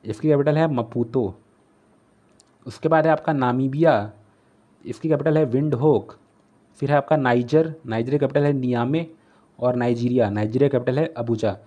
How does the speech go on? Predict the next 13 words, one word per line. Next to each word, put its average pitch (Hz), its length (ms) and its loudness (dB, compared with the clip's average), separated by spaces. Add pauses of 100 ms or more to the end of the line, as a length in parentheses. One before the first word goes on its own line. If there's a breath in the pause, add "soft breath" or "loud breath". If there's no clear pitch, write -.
(260 soft breath)
तो 110 60 -6
नाइजर 131 340 4
और 165 80 4
नाइजीरिया 147 380 2
के 156 100 2
बीच 147 120 -2
में 147 100 2
आपको 139 200 0
कन्फ्यूज 135 340 0
नहीं 147 100 2
होना, 107 460 -4 (120)
होना 127 200 0
है, 120 340 0